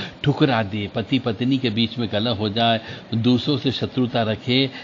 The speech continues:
ऐसी बुद्धि हो जाए, तो ये भी प्रेत दोष की वजह से ही होता है। पत्नी का विरह जहां होता है, वह भी प्रेत दोष की वजह से ही होता है।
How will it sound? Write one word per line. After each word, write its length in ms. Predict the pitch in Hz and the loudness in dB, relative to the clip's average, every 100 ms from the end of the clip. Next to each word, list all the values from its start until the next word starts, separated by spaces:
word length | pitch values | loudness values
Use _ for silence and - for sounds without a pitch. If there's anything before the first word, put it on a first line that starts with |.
| - | -2
ऐसी 240 | 113 107 139 | 0 2 2
बुद्धि 420 | 101 120 107 143 | 2 0 2 0
हो 180 | 120 113 | 2 0
जाए, 220 | 110 117 | 0 -2
तो 140 | 117 | -2
ये 60 | 113 | -2
भी 80 | 120 | -4
प्रेत 280 | 117 113 107 | -2 -4 -2
दोष 300 | 107 107 - | -4 -4 -2
की 80 | |
वजह 260 | 113 104 110 | 0 0 -2
से 140 | - | -2
ही 60 | 120 | -2
होता 300 | 110 107 101 | -2 -4 -6
है। 160 | 85 - - - - - - - - - - - - - - - - - - - - - - - - - | -8 -12 -18 -20 -20 -20 -20 -20 -20 -20 -20 -20 -18 -18 -18 -20 -20 -20 -20 -20 -20 -20 -16 -12 -4 0
पत्नी 320 | 139 156 156 | 4 6 6
का 120 | 143 | 2
विरह 360 | 123 123 139 143 | 0 0 0 -2
जहां 280 | 123 123 127 | -2 -4 -4
होता 240 | 117 135 | -4 -4
है, 60 | 127 | -4
वह 120 | 120 | -2
भी 120 | 131 | -2
प्रेत 340 | - 113 107 | 0 -2 -2
दोष 340 | 117 117 117 - | -2 0 -2 0
की 80 | 127 | 2
वजह 320 | 110 104 123 | 2 0 -2
से 200 | - 123 | 0 -2
ही 160 | 120 | 0
होता 380 | 123 123 - 139 | -2 -4 -6 -6
है। 240 | 92 87 | -6 -8